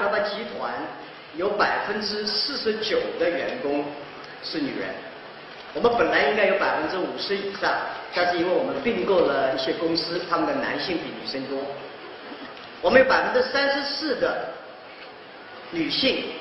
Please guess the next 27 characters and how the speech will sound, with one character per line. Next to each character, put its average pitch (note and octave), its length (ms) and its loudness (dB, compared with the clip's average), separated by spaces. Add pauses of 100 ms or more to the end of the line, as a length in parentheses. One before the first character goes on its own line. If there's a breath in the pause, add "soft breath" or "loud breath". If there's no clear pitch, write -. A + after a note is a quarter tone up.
(200)
是 - 200 0
高， G#3 400 4 (100)
呃， D3+ 160 -2
我 - 100 -4
们 G3+ 80 2 (140)
百-， - 80 -2 (100)
百 E3+ 140 4
分 - 100 0
之 A#3+ 60 2
三 C#4+ 260 4
十 C4 100 2
四 - 180 -2
的 E3 80 0
高 C4 340 4
管 - 180 2
是 - 200 2
女 E3 120 -4 (120)
性， D3 160 -6 (600)
我 F3+ 120 6
们 A#3+ 100 6
有 B3+ 120 6
女 A#3 200 2
性 A#3+ 300 -2
的 E3 180 2
C - 200 -2
E A3+ 200 2
O， A#3 220 8